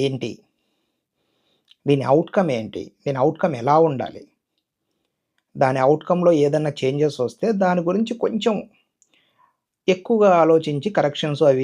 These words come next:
ఇవి చేసేవాడిని అనమాట. కానీ ఇప్పటి నుంచి నేను చేయబోయేది ఏంటి అంటే నాకు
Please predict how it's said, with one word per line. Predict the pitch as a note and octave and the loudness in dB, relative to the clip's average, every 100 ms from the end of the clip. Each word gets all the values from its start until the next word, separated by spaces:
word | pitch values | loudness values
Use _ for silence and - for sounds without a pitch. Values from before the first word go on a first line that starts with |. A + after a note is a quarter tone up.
| C3 | -2
ఇవి | D3 C3 | -4 -4
చేసేవాడిని | A2 A2+ E2+ E2+ | -6 -6 -10 -14
అనమాట. | - - - - | -20 -20 -20 -14
కానీ | E3+ C#3+ | -10 -8
ఇప్పటి | D3 A3 G#3+ | -6 -4 -4
నుంచి | G3+ F3 | -4 -4
నేను | D3 D3 | -4 -4
చేయబోయేది | C3+ B2+ A#2 A2 F2 | -4 -4 -6 -10 -16
ఏంటి | - F#2+ - | -20 -20 -20
అంటే | _ - - _ _ _ _ _ _ _ _ _ - | _ -14 -14 _ _ _ _ _ _ _ _ _ -6
నాకు | C3+ C3 | -4 -4